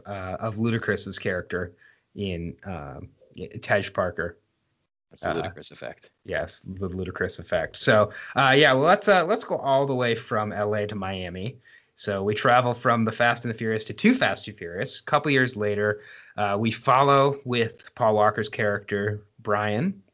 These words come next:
Speaker 2: Brian
Speaker 1: And
Speaker 2: is the ultimate hero name.
Speaker 1: Yeah, Brian
Speaker 2: Brian.
Speaker 1: O'Connor. Brian O'Connor. So, uh, he is disgraced police officer who now
Speaker 2: Yeah.
Speaker 1: is in Miami.
Speaker 2: Been in jail now. He, he
Speaker 1: Yeah.
Speaker 2: went to jail for letting Dom go away.
Speaker 1: Yes. Um,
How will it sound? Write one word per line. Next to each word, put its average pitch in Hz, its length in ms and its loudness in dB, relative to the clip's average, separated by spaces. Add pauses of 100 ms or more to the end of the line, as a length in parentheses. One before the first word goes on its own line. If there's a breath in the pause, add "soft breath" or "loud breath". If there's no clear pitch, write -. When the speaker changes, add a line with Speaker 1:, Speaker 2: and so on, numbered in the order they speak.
(240)
Speaker 2:
Brian 69 380 -10
Speaker 1:
And 104 300 2
Speaker 2:
is 87 140 -8
the - 180 -2
ultimate 95 380 -2
hero 85 300 -6
name. 80 340 -8 (320)
Speaker 1:
Yeah, 85 260 -2 (140)
Brian 117 560 2
Speaker 2:
Brian. 113 160 -4
Speaker 1:
O'Connor. 101 360 -6
Brian 107 260 -2
O'Connor. 104 380 -4 (220 soft breath)
So, 107 280 0
uh, 98 280 2
he 123 220 0
is 123 80 0
disgraced - 720 2
police 135 300 -2
officer 120 600 -2 (440)
who 120 120 -6
now 110 280 4
Speaker 2:
Yeah. 110 80 0
Speaker 1:
is 104 100 -6
in 107 100 -8
Miami. 104 640 -6
Speaker 2:
Been 90 140 2
in 98 120 2
jail 85 280 4
now. 87 420 -2
He, 80 180 -10
he 104 80 -4
Speaker 1:
Yeah. 90 100 -2
Speaker 2:
went - 140 -4
to 95 60 -16
jail 87 300 4
for 92 140 -4
letting 90 260 0
Dom 85 300 0
go 76 180 -2
away. 78 280 -2 (340)
Speaker 1:
Yes. 92 360 -6 (400 loud breath)
Um, 90 440 0